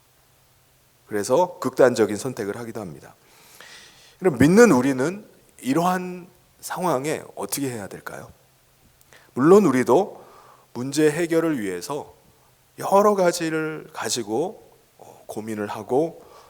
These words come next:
해결책을 찾는 노력을 해야 됩니다. 그런데 가장 최우선순위는 뭘까요?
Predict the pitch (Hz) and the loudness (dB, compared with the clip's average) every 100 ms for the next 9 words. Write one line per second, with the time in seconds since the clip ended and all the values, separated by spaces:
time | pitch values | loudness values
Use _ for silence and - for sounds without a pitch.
0 | - - 147 156 151 147 131 117 113 - | -20 -16 -4 -2 -2 -4 -2 -4 -4 -12
1 | - _ _ - - 147 143 92 98 110 | -20 _ _ -14 -12 -12 -8 -6 -4 -4
2 | 110 113 120 165 165 82 78 - - _ | -6 -8 -8 -8 -8 -10 -14 -18 -20 _
3 | _ _ _ _ _ _ _ _ _ _ | _ _ _ _ _ _ _ _ _ _
4 | _ - 92 104 123 - - - - - | _ -4 -2 0 0 -2 -18 -20 -20 -16
5 | - 131 170 208 220 - 196 147 127 147 | -4 2 6 6 6 6 8 8 6 2
6 | 131 120 113 110 101 85 - 82 123 | 0 -4 -4 -6 -6 -8 -8 -12 -12